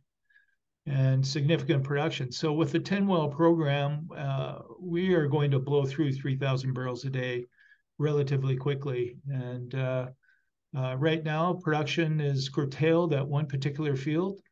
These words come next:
Uh, there's a blockade there. The residents want, uh, their road paved, which ultimately the government will take care of. That should be on stream again within the next four or five days. That's about two hundred eighty barrels a day net to us.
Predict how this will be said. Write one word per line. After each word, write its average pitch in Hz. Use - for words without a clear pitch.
Uh, 139
there's 135
a 143
blockade 139
there. 160
The 147
residents 143
want, 143
uh, 127
their 131
road 151
paved, 143
which 135
ultimately 135
the 123
government 127
will 120
take -
care 139
of. 117
That 151
should 147
be 143
on 139
stream 139
again 143
within 135
the 127
next 127
four 131
or 123
five 117
days. 127
That's 160
about 131
two 147
hundred 127
eighty 120
barrels 120
a 120
day 117
net 113
to 123
us. 113